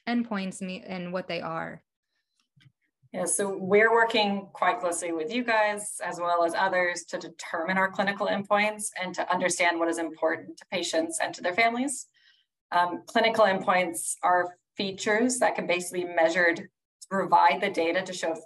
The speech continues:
Speaker 2: therapy is working. So Sue's used the example of a drug that treats high blood pressure. It should result in reduced blood pressure, and blood pressure would be that clinical endpoint.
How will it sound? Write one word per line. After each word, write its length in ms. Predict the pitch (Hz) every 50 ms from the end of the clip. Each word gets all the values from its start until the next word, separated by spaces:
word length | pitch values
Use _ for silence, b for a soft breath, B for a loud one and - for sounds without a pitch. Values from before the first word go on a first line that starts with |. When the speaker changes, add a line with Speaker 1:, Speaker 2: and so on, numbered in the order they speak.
| -
Speaker 2:
therapy 320 | - - - - - 160 160
is 120 | 156 -
working. 440 | 175 175 175 175 165 - 262 247 -
So 160 | - - 180
Sue's 420 | 175 - - 202 196 190 185 185 190
used 140 | 175 170
the 80 | 170 180
example 500 | 165 - 175 165 165 170 165 165 156 160
of 120 | 160 156
a 100 | 170 170 - -
drug 300 | - 175 165 170 170 165
that 120 | - -
treats 260 | - - 180 180 180 -
high 200 | - 175 - -
blood 320 | - - 185 196 - -
pressure. 500 | - 202 185 - - 185 175 175 180 - _ _ _ _ _ _ _ -
It 160 | - - -
should 180 | - 220 220
result 340 | 190 190 180 175 170 170 170
in 60 | -
reduced 680 | 170 175 175 180 - 165 165 170 - - - - - - _ _ _ -
blood 220 | - 180 - -
pressure, 540 | - 202 196 196 - 214 220 240 240 - - _ _ _ _ _ _ -
and 180 | 185 180 175 -
blood 220 | 190 180 175 175
pressure 280 | - 175 - - 175 160
would 120 | 160 160
be 100 | 170 165 -
that 180 | - - -
clinical 340 | - 165 - 285 - - -
endpoint. 480 | - 156 - - - - - - -